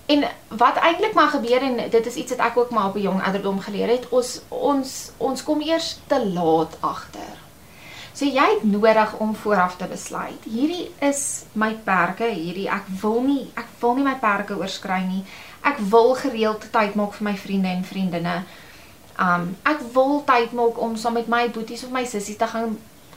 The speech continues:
koffie drink of milkshake drink of wat ook al. So, ek dink dit kom baie neer op weet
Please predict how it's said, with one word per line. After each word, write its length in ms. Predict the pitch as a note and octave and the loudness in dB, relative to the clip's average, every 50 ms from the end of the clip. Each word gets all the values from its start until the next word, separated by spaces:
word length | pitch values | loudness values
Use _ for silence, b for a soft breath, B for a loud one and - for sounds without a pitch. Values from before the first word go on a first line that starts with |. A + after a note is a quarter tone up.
| - | 2
koffie 340 | - A#3 A3+ A3+ - B3 A#3 | 4 4 4 4 0 -2 2
drink 280 | F#3 A#3 A#3+ A#3 A3+ B3 | 4 4 4 6 6 4
of 160 | B3+ B3 - | 4 4 4
milkshake 560 | G#3 F3+ D#3 E3+ A#3+ - - A3 G3+ G3 G3 - | 2 0 0 0 0 -2 -2 -2 -2 -2 -4 -4
drink 400 | G#3 G3+ F#3+ G3 G3 G3 F#3+ - - | -2 0 0 0 0 -2 -4 -6 -8
of 140 | - G3 F#3+ | -8 -2 0
wat 240 | F#3 F3+ F3+ - - | 2 2 0 0 -4
ook 100 | G3+ - A3+ | -8 -6 -6
al. 60 | A3+ A3+ | -4 0
So, 180 | - B3+ B3+ B3+ B3 - - - - - - - - - - - - - C4 | 2 4 4 2 0 -4 -14 -20 -20 -20 -20 -20 -20 -20 -20 -20 -14 -10 -4
ek 220 | - - C#4+ C#4+ - | -2 0 0 0 2
dink 220 | C4 C4+ D4 D4 | 2 2 2 2
dit 120 | E4+ E4 E4+ | 0 0 2
kom 180 | - D4+ D4+ D4 | 4 4 4 6
baie 260 | C4 G#3+ G#3+ A3+ B3+ C#4 | 4 4 4 2 0 0
neer 260 | B3+ A3 G#3 G#3+ G#3+ - | 0 0 -2 -2 -2 -2
op 200 | A3 A3 A3 A3 B B B B B B B B | -2 -2 -4 -4 B B B B B B B B
weet 440 | - G#3+ G#3 G#3+ A#3+ D4 F4 F4 - | -10 -8 -6 -2 0 0 0 0 -4